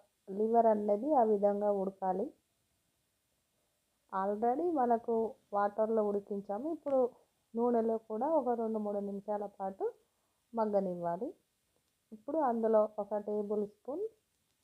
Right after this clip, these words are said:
కారప్పొడి, రుచికి తగినంత ఉప్పు వేసి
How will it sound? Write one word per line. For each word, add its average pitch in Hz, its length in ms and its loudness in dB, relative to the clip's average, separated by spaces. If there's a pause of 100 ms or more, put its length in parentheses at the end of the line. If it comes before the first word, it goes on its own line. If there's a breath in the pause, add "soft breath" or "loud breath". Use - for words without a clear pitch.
(280)
కారప్పొడి, 208 600 -2 (1800)
రుచికి 226 440 -2
తగినంత 202 520 -2 (160)
ఉప్పు 220 320 -6
వేసి 196 340 -2